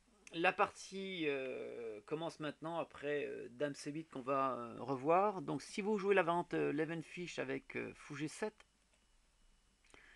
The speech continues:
et non pas cavalier B D sept ou cavalier C six, il faut absolument mémoriser cette, euh,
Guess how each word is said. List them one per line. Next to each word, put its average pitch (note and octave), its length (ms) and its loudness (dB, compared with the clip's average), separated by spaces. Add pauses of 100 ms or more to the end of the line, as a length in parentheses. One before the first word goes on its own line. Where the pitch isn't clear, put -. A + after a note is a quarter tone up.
(220)
et B2 60 -6
non C3 140 -2
pas C#3+ 160 2
cavalier B2+ 300 -2
B B2+ 100 -6
D B2+ 120 -6
sept - 360 -6
ou G#2 500 -10
cavalier A#2 240 -6
C - 160 -12
six, - 440 -14
il A2 60 -18
faut - 140 -8
absolument C3+ 380 -6
mémoriser C3+ 460 -6
cette, - 280 -12
euh, A2 100 -6